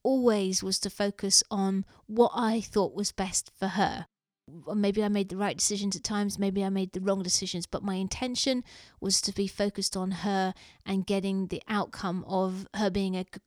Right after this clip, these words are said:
a nice person and keeping her safe and all of those good things. So if I had been focused, though, on being the perfect mother, according to the textbook, according to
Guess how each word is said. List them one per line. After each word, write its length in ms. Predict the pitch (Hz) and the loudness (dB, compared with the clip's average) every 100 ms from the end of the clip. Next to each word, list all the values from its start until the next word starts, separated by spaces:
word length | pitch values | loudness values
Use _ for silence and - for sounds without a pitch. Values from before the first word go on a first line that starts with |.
| - | -8
a 80 | 202 | -6
nice 300 | 190 196 202 | -2 0 0
person 580 | - 202 196 - 208 196 - - - - | -2 -2 -2 0 0 -2 -8 -20 -14 -6
and 360 | 180 180 180 - | -4 -2 -4 -6
keeping 260 | 208 190 185 | -6 -2 -2
her 100 | 175 | 0
safe 560 | - 240 247 214 - - - - | 2 4 2 0 -8 -16 -20 -4
and 180 | 214 214 | 2 4
all 160 | 214 | 4
of 80 | 196 | 4
those 260 | 196 185 - | 2 0 0
good 240 | 190 - | -4 -4
things. 500 | 196 180 - - - - - - - | -4 -4 -6 -8 -8 -12 -20 -20 -14
So 400 | - - 330 233 - _ _ - | 0 6 10 8 8 _ _ 4
if 320 | 359 - - _ | 6 4 -4 _
I 140 | - 311 | -2 0
had 320 | 277 294 269 | 0 -2 -2
been 160 | 254 233 | -2 -2
focused, 680 | - 285 285 - 214 - | -2 0 0 0 0 0
though, 260 | 202 165 170 - - | 0 -2 -4 -4 0
on 240 | 226 220 | 4 4
being 360 | 208 233 226 220 | 4 4 4 2
the 100 | 233 | -4
perfect 880 | - - 285 277 262 - - - 208 | -6 -4 0 0 0 -6 -8 -6 -2
mother, 420 | 202 196 - - _ | -2 -2 -6 -10 _
according 560 | - - 294 285 277 254 | -2 2 6 6 6 2
to 180 | - 247 | 0 -2
the 80 | 214 | -2
textbook, 560 | - - - - - - | -6 -8 -6 -6 -6 -8
according 600 | 208 - 294 269 262 240 | -8 0 4 4 2 0
to 160 | - | 0